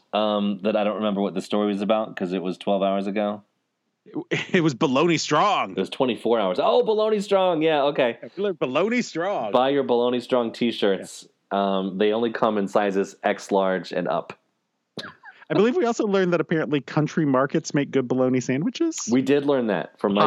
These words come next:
Speaker 2: Possibly?
Speaker 1: dad. Yeah.
Speaker 2: Did we learn that or did we suspect that since you never actually got to try one?
Speaker 1: I suspect it. I don't, I mean, I don't doubt my dad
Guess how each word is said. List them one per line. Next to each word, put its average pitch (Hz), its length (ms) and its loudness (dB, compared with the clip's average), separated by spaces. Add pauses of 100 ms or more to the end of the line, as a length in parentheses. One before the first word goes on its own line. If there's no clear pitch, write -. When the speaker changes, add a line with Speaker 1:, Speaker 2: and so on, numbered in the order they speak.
Speaker 2:
Possibly? 104 400 2
Speaker 1:
dad. 311 80 -2 (120)
Yeah. 95 220 0 (840)
Speaker 2:
Did 190 100 4
we 220 80 4
learn 233 360 2
that 285 140 2
or 214 120 2
did 156 160 -2
we 156 100 0
suspect - 540 -2
that 117 180 2
since 139 240 -6
you 143 80 -2
never 131 420 2
actually 120 500 -2
got 110 220 0
to 104 80 -8
try 107 280 -2
one? - 280 -8 (320)
Speaker 1:
I 98 120 2
suspect 95 480 -2
it. 82 160 0
I 110 100 2
don't, 110 260 0
I 98 60 -2
mean, 92 140 0
I 82 40 -2
don't 85 220 -2
doubt 85 180 0
my 78 120 -4
dad 80 340 -2